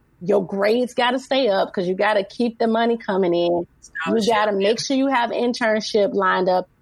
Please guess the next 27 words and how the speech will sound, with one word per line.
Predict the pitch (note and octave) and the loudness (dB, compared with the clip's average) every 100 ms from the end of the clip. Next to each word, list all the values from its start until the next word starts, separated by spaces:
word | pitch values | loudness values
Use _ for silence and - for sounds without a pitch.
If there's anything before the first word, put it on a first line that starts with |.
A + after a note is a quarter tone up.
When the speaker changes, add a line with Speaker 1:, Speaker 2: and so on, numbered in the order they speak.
| _ B3 | _ -2
Speaker 1:
If | C4 C4 | -2 0
you | A#3 A#3+ G#3+ F3 E3+ | 0 -2 -4 -8 -2
do | C#4+ E4 | 0 2
get | C#4+ B3+ | 2 0
a | B3 | -2
student | - A#3+ A3 G#3 | -2 0 2 0
loan, | G3+ G3 G3 - _ | 2 0 -2 -6 _
you | A3+ C4+ | -2 2
gotta | A#3 A3+ | 4 2
be | G#3+ G#3 | 2 -2
so | - - C4 D4+ | -2 0 2 2
specific | D4 - C4+ C4 - C#4+ C#4+ A3 - | -2 -2 -2 0 0 0 2 0 0
in | - G3+ | -2 0
how | A#3 A3+ | 2 2
you | A3 A3+ | 2 0
spend | - - B3+ A3 | -4 -2 0 2
it | G3 F#3+ | 0 0
so | - A3 G#3+ | 0 2 2
it | A3 | 0
can | A#3 G3+ | -2 -2
last | F#3+ G#3 A#3 A#3 - - - | 0 2 2 0 -2 -6 -2
you. | F#3 F3+ F#3 _ _ _ _ - | 0 0 -2 _ _ _ _ -4
You | B3 | 0
know | C4+ | 0
what | C4+ | 0
I | C4 | 0
mean? | B3+ | 0